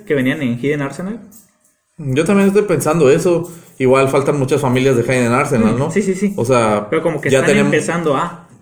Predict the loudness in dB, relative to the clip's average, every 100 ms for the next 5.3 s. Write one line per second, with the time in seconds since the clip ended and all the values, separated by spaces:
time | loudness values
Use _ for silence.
0 | _ -6 -2 0 0 0 0 0 0 2
1 | 2 2 2 2 2 2 4 4 2 2
2 | 2 4 2 2 2 2 0 -4 -12 -2
3 | 0 2 0 -2 0 0 2 0 -2 -4
4 | -8 -12 -12 -4 -2 0 -2 -2 -2 0
5 | 0 0